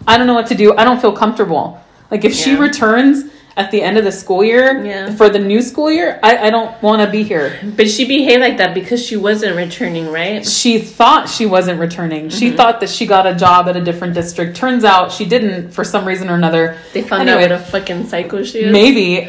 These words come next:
Speaker 1: And then in October of that next school year, she, like, used all of her sick time and she ended up quitting.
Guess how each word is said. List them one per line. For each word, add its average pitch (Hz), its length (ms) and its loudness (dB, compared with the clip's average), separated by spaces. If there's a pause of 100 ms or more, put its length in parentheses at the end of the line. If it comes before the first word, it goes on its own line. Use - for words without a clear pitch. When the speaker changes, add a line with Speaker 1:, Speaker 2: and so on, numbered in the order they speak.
Speaker 1:
And 220 180 4
then 233 440 2 (220)
in 233 100 4
October 254 680 4
of 214 120 4
that 202 300 2
next 220 480 -4
school 190 280 4
year, 170 420 2
she, - 240 -2
like, 277 240 4
used 214 260 0
all 185 220 2
of 196 120 0
her 220 100 2
sick 180 260 -4
time 190 320 -2
and 170 140 -4
she 202 100 -2
ended 180 220 -2
up 175 80 -2
quitting. 151 320 -4